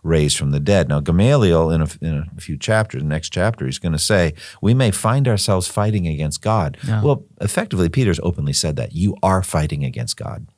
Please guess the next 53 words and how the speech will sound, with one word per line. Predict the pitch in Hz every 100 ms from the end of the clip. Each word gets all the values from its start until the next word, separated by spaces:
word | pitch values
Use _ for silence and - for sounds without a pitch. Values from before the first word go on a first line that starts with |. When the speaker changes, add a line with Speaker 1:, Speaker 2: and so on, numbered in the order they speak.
| -
Speaker 2:
Yeah, | 135 104
and | 101
puts | 170 - -
their | 117 131 143
actions | 110 110 - 107 101
in | 110
direct | 107 107 107 -
contrast | - 104 104 92 90 -
to | -
Speaker 1:
Yeah. | 98
Speaker 2:
what | 87
God | 92 90
has | 87
done. | 95 85
They've | 98 123 -
put | - 113
Jesus | 123 120 123
to | - 117
death. | 98 92 - _ _ _ - 95
God | 113 101
has | 107 101
raised | 101 101 110
him | 98
up. | 90 87 - -
So | - 104
clearly, | - 160 147 113 104 98 - -
Speaker 1:
Mm-hmm. | 78 78
Speaker 2:
you're | 113 107
at | -
cross | - 90 -
purposes | 82 78 - - -
here. | -
Speaker 1:
Right, | 131 85
and | 90
to | 92
double | 85 104 85
down | 80 117 170
on | 92
that, | 73 76
he | 82
quotes | 85 80 -
this | 76
familiar | - 78 76 71
passage. | - 127 123 - - 95
Speaker 2:
Mm-hmm. | 92 92
Speaker 1:
He, | 90
he | 92 90
is | 80 -
the | 73
stone | - 92 85
the | 78
builders | 71 85 78 67 69
rejected, | 69 110 117 - 58